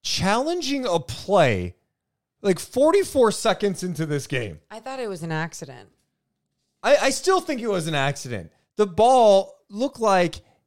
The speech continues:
Speaker 1: it may have been deflected off a Grizzlies player. Nonetheless, move on. Who cares? Keep playing.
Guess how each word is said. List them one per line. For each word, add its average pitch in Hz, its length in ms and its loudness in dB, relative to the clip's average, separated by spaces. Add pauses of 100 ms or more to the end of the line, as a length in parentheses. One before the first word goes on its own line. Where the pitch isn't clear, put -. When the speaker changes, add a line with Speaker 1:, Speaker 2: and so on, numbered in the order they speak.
(320)
Speaker 1:
it 180 100 -6
may 208 220 0
have 226 160 2
been 196 160 2
deflected 160 680 -4
off 123 400 0 (100)
a 127 60 -8
Grizzlies 110 460 -10
player. 131 420 0 (300)
Nonetheless, 254 880 0 (680)
move 277 280 2
on. 175 420 4 (160)
Who 339 200 6
cares? 285 520 4 (180)
Keep 349 300 0
playing. 220 540 2